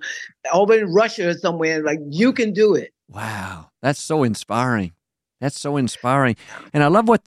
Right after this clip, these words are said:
Speaker 2: The Father's Place too. Hey, tell me one more time. That was a, that was a powerful statement earlier. Um, you know, children don't know that they're poor as long as they're loved. T-, t-, talk about
Speaker 1: Yeah.
Speaker 2: that a little bit more, 'cause that, that's really, that's fantastic.
Speaker 1: Well, I,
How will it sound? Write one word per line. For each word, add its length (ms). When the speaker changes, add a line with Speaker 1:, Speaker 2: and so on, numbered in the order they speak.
Speaker 2:
The 100
Father's 440
Place 400
too. 220
Hey, 80
tell 160
me 100
one 160
more 120
time. 200
That 120
was 120
a, 60
that 160
was 120
a 60
powerful 440
statement 460
earlier. 440
Um, 540
you 120
know, 140
children 480
don't 220
know 160
that 160
they're 120
poor 300
as 140
long 220
as 100
they're 160
loved. 560
T-, 100
t-, 100
talk 220
about 220
Speaker 1:
Yeah. 60
Speaker 2:
that 80
a 20
little 140
bit 160
more, 200
'cause 120
that, 160
that's 220
really, 180
that's 160
fantastic. 680
Speaker 1:
Well, 260
I, 240